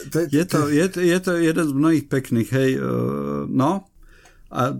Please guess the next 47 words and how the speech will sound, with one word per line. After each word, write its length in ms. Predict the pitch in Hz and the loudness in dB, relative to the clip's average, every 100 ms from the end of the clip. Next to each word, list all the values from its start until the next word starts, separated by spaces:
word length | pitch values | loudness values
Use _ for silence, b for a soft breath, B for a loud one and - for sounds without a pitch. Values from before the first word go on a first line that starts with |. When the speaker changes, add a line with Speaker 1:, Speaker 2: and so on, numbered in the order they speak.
| 131 | -8
Speaker 2:
teda 320 | - 147 147 156 | -4 0 0 0
ja 140 | 143 | 0
nechcem 320 | 165 185 139 | 0 0 0
teraz, 320 | 117 135 127 | 2 2 0
že 80 | 113 | 0
aby 160 | 117 120 | -2 0
sme 120 | 127 | 0
pokračovali, 640 | - 120 131 120 127 120 113 | 0 -2 -2 -2 0 0 0
že 160 | 101 | -2
budeme, 640 | 107 110 117 117 117 123 113 | -2 -2 0 0 0 0 -4
že, 240 | 104 127 | -4 -6
že 240 | 113 117 110 | -6 -6 -6
začneme 480 | 95 117 - 113 | -4 -4 -2 -2
vyťahovať, 460 | 104 101 - 113 110 | -2 -4 -4 -2 -2
čo 100 | - 110 | -4 -8
si 80 | 110 | -6
spomeniem, 400 | 120 - 117 113 | 0 4 4 4
Speaker 1:
Nie, 0 | |
nie. 80 | 117 | 4
Speaker 2:
lebo 140 | 120 | 2
ja 80 | 113 | 0
si 80 | 123 | 0
nikdy 240 | 139 139 | 2 2
nespomeniem 560 | 117 113 117 117 113 107 | 2 0 0 0 0 -2
takto 400 | 110 101 - 113 | -4 -6 -2 0
narýchlo 480 | 113 113 - 123 | 2 0 0 0
na 160 | 113 110 | 2 2
niečo. 480 | 113 117 - 151 147 - | 0 -2 -4 -6 -8 -10
Speaker 1:
Vieš 160 | 127 196 | -2 0
čo, 80 | 208 | 0
ja 80 | 202 | 0
to, 80 | 202 | 0
ja 80 | 170 | -2
som 160 | 202 196 | -2 -2
to 80 | |
tak 160 | 175 156 | -4 -4
ako 160 | 151 160 | -2 0
vyslovene, 320 | 160 170 147 | 2 2 2
že 160 | 139 | 2
zobral 240 | 131 131 147 | 2 0 0
ako, 100 | - | -2
ako, 200 | 135 160 | -4 -2
ako, 180 | 131 127 | -2 -4
ako, 220 | 123 147 | -4 -2
ako 200 | 135 - | -2 -2
takéto 320 | 127 127 143 131 | -2 0 -2 -2
zdieľanie. 800 | 107 127 139 143 143 156 170 | 0 2 2 4 2 2 0